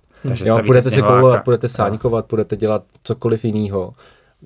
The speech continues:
Speaker 3: Do momentu, kdy uvidíš, že ta její energie jako je,
Speaker 1: Hmm.
Speaker 3: je lepší a potom můžeš využít to, že to zkusí znova třeba, tak to pojďme si jet nebo něco.
Speaker 2: Jo,
Speaker 3: Nebo
Speaker 2: jo.
Speaker 3: jí ukážeš něco na těch lyžích,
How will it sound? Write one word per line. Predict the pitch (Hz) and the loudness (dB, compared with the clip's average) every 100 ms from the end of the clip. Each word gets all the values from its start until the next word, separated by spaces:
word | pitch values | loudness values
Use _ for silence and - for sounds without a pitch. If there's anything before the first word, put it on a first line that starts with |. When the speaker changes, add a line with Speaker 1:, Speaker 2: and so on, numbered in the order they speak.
| - | -18
Speaker 3:
Do | 120 107 | -6 0
momentu, | 110 113 110 113 | 0 0 -2 -2
kdy | 107 | -4
uvidíš, | 107 101 104 101 | -4 -6 -8 -8
že | |
ta | 110 104 | -4 -2
její | 104 107 110 | -2 -4 -4
energie | 107 101 107 101 | -4 -4 -2 0
jako | 104 98 107 | -2 -4 -4
je, | 104 101 | -4 -4
Speaker 1:
Hmm. | 98 | -6
Speaker 3:
je | 110 | -4
lepší | 98 - 107 | -6 -4 -6
a | |
potom | 95 98 | -4 -8
můžeš | 101 101 95 | -8 -10 -8
využít | 98 98 92 | -10 -10 -8
to, | 98 | -6
že | 98 | -6
to | - 98 | -6 -8
zkusí | - - - 95 | -8 -12 -10 -8
znova | 101 104 87 | -6 -6 -6
třeba, | - 92 | -10 -12
tak | - - | -14 -16
to | - | -14
pojďme | 98 90 92 | -10 -10 -10
si | - | -6
jet | 95 92 | -6 -6
nebo | 90 90 | -8 -8
něco. | 95 98 95 - | -8 -8 -12 -12
Speaker 2:
Jo, | 95 90 | -12 -6
Speaker 3:
Nebo | 101 101 | -2 -2
Speaker 2:
jo. | |
Speaker 3:
jí | 107 | -4
ukážeš | 104 98 95 98 | -6 -8 -8 -10
něco | 98 90 95 | -12 -10 -10
na | 90 | -8
těch | 98 | -8
lyžích, | 101 90 95 95 | -8 -10 -12 -16